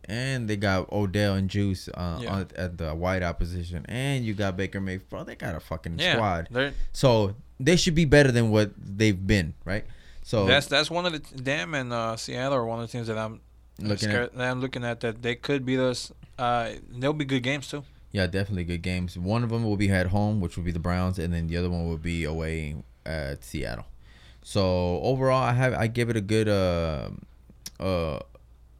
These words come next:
Speaker 1: we make the playoffs. I give you that, and I think that
Speaker 2: We
Speaker 1: hel-
Speaker 2: should.
Speaker 1: I, and I feel like the extra, the extra wild card game helps us, gives us a better chance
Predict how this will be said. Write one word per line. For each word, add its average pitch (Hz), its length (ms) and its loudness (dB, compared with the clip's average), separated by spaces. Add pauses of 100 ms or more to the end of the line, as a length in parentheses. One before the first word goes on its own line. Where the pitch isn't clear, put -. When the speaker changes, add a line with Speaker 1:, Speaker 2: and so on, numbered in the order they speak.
(180)
Speaker 1:
we 120 120 2
make 127 220 4
the 92 60 -6
playoffs. 80 500 0
I 85 80 -2
give 90 180 -2
you 85 80 -4
that, 62 280 -6
and 123 180 6
I 110 80 8
think 113 240 0
that 101 160 4
Speaker 2:
We 127 80 4
Speaker 1:
hel- 120 120 6
Speaker 2:
should. 131 300 8 (240)
Speaker 1:
I, 104 180 6
and 104 220 2
I 95 60 4
feel 113 160 2
like 98 220 2
the 95 140 4
extra, 95 760 4 (960)
the 104 160 2
extra 90 800 -2
wild 98 260 2
card 95 180 2
game 85 160 0
helps 87 220 -2
us, - 220 -10 (160)
gives 110 180 2
us 107 80 4
a 98 40 4
better 87 160 0
chance - 420 -6